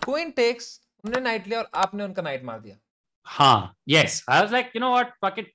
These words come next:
Speaker 2: Like, can take a chance with the queen in this situation," in the sense, like, get out and also, I feel like there was a point earlier in the stream where you showed me the potential of that move, like, when you were explaining the early basics to me. Okay, when you've got no way of doing it, you can just go out and sort of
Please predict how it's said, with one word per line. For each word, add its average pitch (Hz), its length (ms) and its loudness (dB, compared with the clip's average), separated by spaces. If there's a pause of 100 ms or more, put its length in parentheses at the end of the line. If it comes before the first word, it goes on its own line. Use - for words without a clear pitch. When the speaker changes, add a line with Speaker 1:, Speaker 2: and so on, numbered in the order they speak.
Speaker 2:
Like, 202 280 -6
can 185 140 0
take 185 140 2
a 202 60 4
chance 165 320 2
with 170 120 -6
the 170 80 -6
queen 160 280 -6
in 156 100 -4
this 135 180 -6
situation," 113 520 -4
in 104 100 -4
the 107 80 -6
sense, 110 440 -6 (420)
like, 113 300 0 (260)
get 120 180 0
out 131 200 0
and 143 140 -2
also, 147 260 -2
I 269 40 0
feel 247 180 -6
like 262 180 -2
there 247 100 -4
was 262 80 -4
a 285 60 -8
point 208 380 -4
earlier 175 220 -4
in 220 140 -6
the 214 80 -10
stream 202 360 -8
where 196 80 -4
you 202 100 -6
showed 143 300 -4
me 180 80 -2
the 180 100 -2
potential 143 440 -6
of 139 100 -6
that 131 160 -4
move, 110 220 -6
like, 110 120 -6
when 123 100 -6
you 139 60 -2
were 131 60 -2
explaining 135 340 -6
the 135 160 0 (100)
early 123 180 -2
basics 117 380 -6
to 107 80 -8
me. 120 180 -8 (480)
Okay, 139 260 4
when 135 200 0
you've 151 120 0
got 151 240 0
no 180 100 2
way 160 120 0
of 160 160 -2
doing 143 200 -4
it, 165 100 -4
you 139 80 -8
can 143 160 -8
just 139 200 -10
go 127 140 0
out 139 240 2
and 127 100 -10
sort 131 220 -6
of 117 160 -8